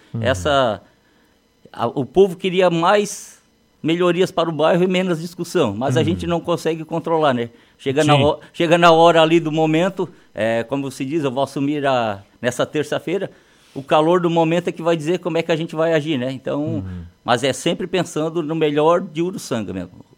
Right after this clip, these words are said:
Speaker 1: Uhum. Vereador, é, é, sendo, é, suplente e, e, e numa condição de suplente, o, o objetivo, claro, né, além da, da ajuda comunitária, mas aí está em algum momento, como vai ser agora,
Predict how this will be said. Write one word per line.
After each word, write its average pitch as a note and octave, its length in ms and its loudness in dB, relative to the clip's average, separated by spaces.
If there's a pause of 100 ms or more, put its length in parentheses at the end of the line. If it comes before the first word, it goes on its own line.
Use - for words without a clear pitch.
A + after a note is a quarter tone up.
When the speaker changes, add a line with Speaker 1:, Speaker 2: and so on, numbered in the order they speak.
(280)
Speaker 1:
Uhum. G2 360 -10 (420)
Vereador, A3 420 6
é, E3+ 100 4
é, D#3 260 -2
sendo, E3+ 680 2
é, B2+ 200 -2
suplente D3+ 920 0
e, B2+ 240 -6
e, A#2+ 240 -4 (100)
e B2+ 40 -8
numa C#3+ 220 -2
condição C#3 420 0
de G#2+ 60 -8
suplente, E3+ 520 0
o, G3+ 340 0 (640)
o - 60 0
objetivo, D3 540 0
claro, G3 420 6
né, D#3 200 2
além B2+ 280 0
da, A#2 220 0
da A2 140 -4
ajuda B2 300 -2
comunitária, F3 600 2
mas A3+ 200 2
aí B3 80 2
está F3 300 4
em D3 60 4
algum C3 180 2
momento, C3+ 460 2
como C#3+ 260 -2
vai C3 160 2
ser - 160 -2
agora, C3+ 500 2